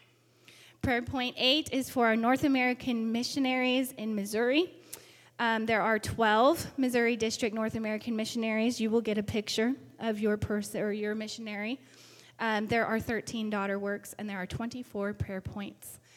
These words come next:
So you will likely receive one prayer point and a missionary that you will be praying over. Prayer point nine is for the United States of America. I'm not gonna break that one down. That's just big.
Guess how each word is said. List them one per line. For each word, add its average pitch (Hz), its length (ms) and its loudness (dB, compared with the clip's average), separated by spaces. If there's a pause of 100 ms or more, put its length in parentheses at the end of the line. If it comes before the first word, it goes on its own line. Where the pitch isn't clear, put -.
(120)
So - 140 -6
you 208 180 0
will 196 140 0
likely 202 420 -2
receive 202 640 -2 (280)
one 196 260 -4
prayer 202 240 -4
point 190 520 -8
and 180 220 -8
a 185 60 -10
missionary - 640 -12 (240)
that - 100 -12
you 190 160 -8
will 190 140 -8
be 202 160 -10
praying 196 420 -10
over. 190 400 -4 (1080)
Prayer 220 200 -2
point 220 300 -8
nine 208 380 -4
is - 180 -10
for 214 100 -8
the 196 120 -8
United 190 480 -6
States - 340 -12
of 180 80 -12
America. 170 560 -10 (500)
I'm 190 140 -10
not 175 160 -6
gonna 190 160 -10
break - 280 -10
that - 180 -14
one - 160 -14
down. - 260 -14
That's - 240 -10
just - 340 -14
big. - 300 -14